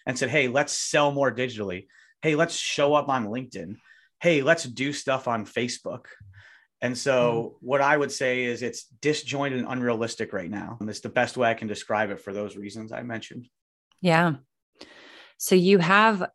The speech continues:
Speaker 2: this great vision for what this dynamic could look like. What could this process look like at an advanced firm?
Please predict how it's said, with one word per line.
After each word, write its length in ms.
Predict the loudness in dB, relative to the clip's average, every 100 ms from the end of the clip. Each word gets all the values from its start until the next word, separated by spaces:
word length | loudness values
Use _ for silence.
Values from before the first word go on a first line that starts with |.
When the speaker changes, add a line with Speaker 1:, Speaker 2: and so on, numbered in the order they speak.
| _
Speaker 2:
this 540 | -4 -2 0 -2 -6 -8 -20 -20 -14 0
great 320 | 4 4 4
vision 720 | 4 6 6 2 2 -6 -10 _ _
for 220 | -2 0
what 200 | 0 -2
this 200 | -2 0
dynamic 680 | 0 2 2 2 -2 -6 -18
could 220 | -4 0 2
look 260 | 2 2
like. 360 | -2 0 -2 -6 -20 -20 _ _ _ _ _ _ _ _ _ _ _
What 400 | 4 4 4 -2
could 340 | 0 2 4
this 240 | 2 2 -2
process 800 | -2 -2 0 -6 -6 -4 -6 -4
look 280 | -2 -2 0
like 360 | 0 0 -4 0
at 160 | 0
an 120 | 2 0
advanced 640 | -2 -4 -6 -8 -10 -4
firm? 480 | -4 -2 -6 -10